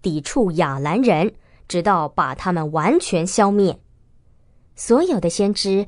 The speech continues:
也都这样预言说：“你可以上基列的拉莫去，必得胜利，因为耶和华必把那城交在王的手里。”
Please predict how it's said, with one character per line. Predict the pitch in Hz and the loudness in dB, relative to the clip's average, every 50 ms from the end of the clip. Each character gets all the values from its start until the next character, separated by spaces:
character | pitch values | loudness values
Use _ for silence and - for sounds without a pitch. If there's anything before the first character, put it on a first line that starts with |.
| - - - | -6 -8 -2
也 | 190 175 160 | 0 0 2
都 | - 247 294 | 2 2 0
这 | 285 - 320 285 214 | 2 2 0 0 0
样 | 170 196 180 160 160 147 | 0 0 -2 -2 -4 -4
预 | - 190 | -2 -2
言 | 175 151 143 143 139 151 | 0 0 0 -2 -2 -2
说 | - - 202 185 185 - _ _ _ _ _ _ _ _ - - - - - | 0 0 2 2 0 -2 _ _ _ _ _ _ _ _ -20 -20 -20 -6 0
：“你 | - 226 220 | 4 4 4
可 | 190 - 254 285 | 4 4 2 4
以 | 349 311 202 | 4 4 2
上 | 185 - 240 208 190 | 2 2 2 0 0
基 | 190 - 320 339 349 | 0 2 4 4 6
列 | 339 302 226 | 6 4 4
的 | 180 170 160 | 2 2 2
拉 | 214 294 339 349 | 2 0 2 2
莫 | 320 262 180 165 | 2 2 2 0
去， | - - 220 180 - - - - - - - - | -2 -2 -2 -2 -2 -4 -10 -20 -20 -20 -18 -4
必 | - 285 254 190 151 | 0 0 0 0 0
得 | - - 160 147 165 | -2 -4 -4 -2 -2
胜 | - - - 320 247 196 | -2 0 0 2 2 2
利， | 185 202 165 - - - _ _ _ _ _ _ _ _ _ - | 2 2 0 0 -4 -14 _ _ _ _ _ _ _ _ _ 2
因 | 214 214 214 220 | 4 4 4 4
为 | 208 185 165 160 - - - - - | 4 2 0 -2 -6 -12 -18 -6 -2
耶 | 208 226 | 0 0
和 | 220 - 190 | 2 2 -2
华 | 175 - 175 151 156 175 | -2 -2 -2 -2 -2 -4
必 | 196 - - 226 | -6 -4 -4 -2
把 | 196 196 156 151 | 0 0 -2 -2
那 | 196 302 339 269 | -2 -2 -2 -2
城 | 202 - - 170 156 185 220 - - _ 214 | -2 -2 -2 -2 0 0 -2 -4 -6 _ -2
交 | - 277 269 254 233 | 2 4 4 4 4
在 | - 220 185 | 2 2 2
王 | 160 151 165 165 196 285 | 2 2 2 2 2 2
的 | 320 349 | 2 0
手 | - - 202 175 196 | 0 2 2 2 4
里。” | 214 185 - - | 4 2 2 -2